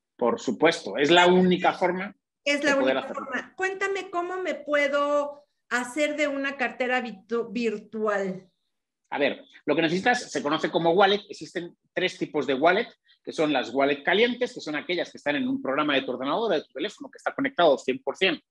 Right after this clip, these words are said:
Speaker 1: a internet. Una wallet fría, que son, eh, lo habrás visto, un pequeño U S B donde gra-, grabas la frase semilla, que es lo que protege la propiedad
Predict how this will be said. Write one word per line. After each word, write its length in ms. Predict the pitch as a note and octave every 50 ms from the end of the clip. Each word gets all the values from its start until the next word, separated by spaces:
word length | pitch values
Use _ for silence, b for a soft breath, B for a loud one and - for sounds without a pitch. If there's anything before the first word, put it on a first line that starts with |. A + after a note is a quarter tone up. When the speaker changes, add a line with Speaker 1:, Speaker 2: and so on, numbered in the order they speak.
| _ _ _ -
Speaker 1:
a 80 | - A2+
internet. 520 | A#2 - - D#3+ G3 B3 C#4+ C#4+ - - _ _ _ B B B
Una 280 | - F3+ F#3 G3 F#3 F3+
wallet 300 | G3 G#3 G3+ E3+ C#3 - - _ _ _
fría, 520 | - - G#3 A3+ C#4 C4+ B3+ A#3 B3+ D4 D4 _ _ _ _ _
que 80 | - C3+
son, 360 | - F#3+ F#3+ E3+ C3 G2+ - _ _ _ _ -
eh, 420 | C#3 C3+ C3 C3+ C3 C3+ C#3 C#3 C#3 -
lo 260 | D#3+ D#3 D3+ C#3 C#3 C#3
habrás 220 | D3 E3 E3 D3
visto, 260 | F#3+ G#3 G#3 - D#3
un 160 | C#3+ D3 D3
pequeño 380 | D3 D3+ B2+ D#3 D3+ D3+ D3+ D3+
U 140 | D3+ D#3 E3+
S 220 | D#3 - F#3+ F#3+
B 260 | G3 A3+ B3+ C#4 D4+ C4
donde 400 | E3 D3+ C#3+ C#3+ C#3 C3+ B2+ A#2+
gra-, 160 | C#3 D#3 - F3 D#3 C#3+ D3
grabas 440 | C#3+ D3+ E3 G3 G3 F3 D3 B2+
la 220 | C#3 C3+ C3 B2+ - -
frase 320 | - E3+ F#3+ G#3 - A3 G3+
semilla, 380 | - F3 D#3+ F#3 G3 D#3+ D3
que 80 | A2+ D#3+
es 60 | D#3+
lo 100 | F3 D3
que 160 | - D3 B2+
protege 520 | - - B2+ B2 - - F3+ - - D3+ C3+
la 140 | B2 A#2 -
propiedad 460 | - A#2+ G#2 - A#2+ C3+ D#3+ D3+